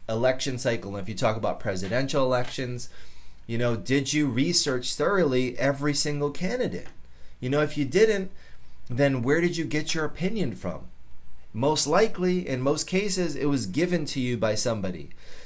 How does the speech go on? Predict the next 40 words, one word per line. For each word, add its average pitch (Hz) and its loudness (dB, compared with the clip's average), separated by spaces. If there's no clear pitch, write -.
And 123 2
those 185 6
are 147 4
your 147 0
leaders. 147 -2
So 131 2
if 127 2
it 147 4
was 151 0
given 143 0
to 147 -2
you 151 2
by 127 0
the 110 -2
keyboard 139 2
warriors 139 2
on 113 0
Twitter, 175 0
because 95 -2
they 127 2
said 143 4
this 143 -2
person 143 -4
sucked 139 0
or 101 -4
that 120 0
person 135 -2
sucked, 139 -2
and 113 0
those 143 4
are 135 2
your 127 0
leaders. 123 0
If 123 0
it 139 4
was 135 0
given 139 0
to 143 -2
you 131 0
by, 120 0